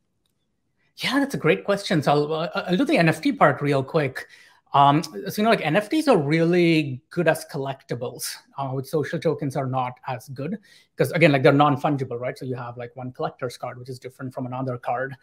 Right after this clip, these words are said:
Um, <clears throat> whereas things like social tokens are much better, almost like when you think of, like, functioning as, like, money or, like, a store of value inside a community, um, because you can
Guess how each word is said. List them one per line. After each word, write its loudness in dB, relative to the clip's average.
Um, 6
<clears throat> 2
whereas 6
things 2
like 6
social 2
tokens 0
are 4
much -6
better, -2
almost 0
like 0
when 0
you 2
think -2
of, 0
like, -4
functioning -2
as, 0
like, -4
money -4
or, -4
like, -6
a -12
store -6
of -6
value -4
inside -8
a -14
community, -12
um, 0
because 2
you -2
can -4